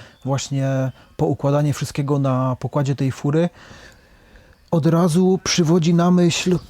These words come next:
van life, czyli że tak właśnie sobie meblujesz na pace, no i jeździsz w taki sposób po świecie, nie?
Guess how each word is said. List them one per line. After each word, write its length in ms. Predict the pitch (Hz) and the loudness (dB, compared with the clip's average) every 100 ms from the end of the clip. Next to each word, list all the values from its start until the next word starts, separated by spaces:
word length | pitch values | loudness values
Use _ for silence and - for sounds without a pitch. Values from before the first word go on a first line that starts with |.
| - - | -14 -6
van 520 | 139 185 226 156 131 | -2 0 2 2 2
life, 280 | 127 - - - - - - - - - - - - - - - | 0 -4 -14 -20 -20 -20 -20 -20 -20 -20 -20 -20 -20 -20 -18 -8
czyli 220 | 139 131 | -4 0
że 120 | 131 | 0
tak 160 | 135 120 | -2 -4
właśnie 320 | 127 - 139 | -6 -4 -6
sobie 420 | - 139 135 131 - - - - - _ - - - _ _ - _ _ - | -4 -2 0 -2 -6 -18 -20 -20 -20 _ -20 -20 -20 _ _ -20 _ _ -6
meblujesz 840 | 131 135 131 151 156 147 156 - - _ _ _ - _ _ - | -2 0 2 2 2 0 -4 -10 -16 _ _ _ -20 _ _ -6
na 140 | 131 | -4
pace, 560 | - 143 - 165 175 196 - - _ | -2 -6 -4 -2 -2 -4 -10 -20 _
no 140 | 135 151 | -6 -2
i 440 | 170 170 165 - - | 0 0 0 -6 -4
jeździsz 480 | 160 175 117 120 - | 0 0 -2 -8 -10
w 80 | - | -10
taki 200 | 131 - | -10 -8
sposób 360 | 147 - 127 | -8 -8 -8
po 100 | 135 | -8
świecie, 440 | - 147 135 120 110 | -6 -4 -4 -6 -6
nie? 200 | 127 | -4